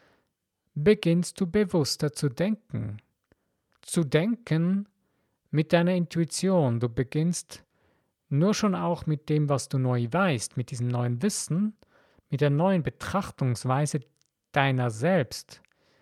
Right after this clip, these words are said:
deines eigenen Wesens, wird sich plötzlich alles verschieben. Denn du bist nicht mehr einfach eine,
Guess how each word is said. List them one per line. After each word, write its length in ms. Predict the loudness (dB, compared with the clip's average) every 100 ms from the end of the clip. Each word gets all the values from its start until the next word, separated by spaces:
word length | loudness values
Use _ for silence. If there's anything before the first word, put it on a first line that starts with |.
| _ _ -2
deines 400 | 0 2 0 -4
eigenen 560 | -2 0 2 0 0
Wesens, 720 | -2 -2 -2 -2 -4 -6 -12 _ _ _ _ _ _ _ _ _ _ -10
wird 280 | 0 0 0
sich 180 | -8
plötzlich 420 | -2 -2 -2 -6 -2
alles 220 | -2 -2
verschieben. 840 | -2 -2 -2 -2 -2 -4 -6 -10 _ _ -20 -20 -20 _ _ 2
Denn 140 | 4
du 80 | 4
bist 260 | -2 0
nicht 180 | -2 0
mehr 140 | -2 0
einfach 400 | -2 0 -2 -2
eine, 1080 | -2 0 2 0 -2 -2 0 0 0 -4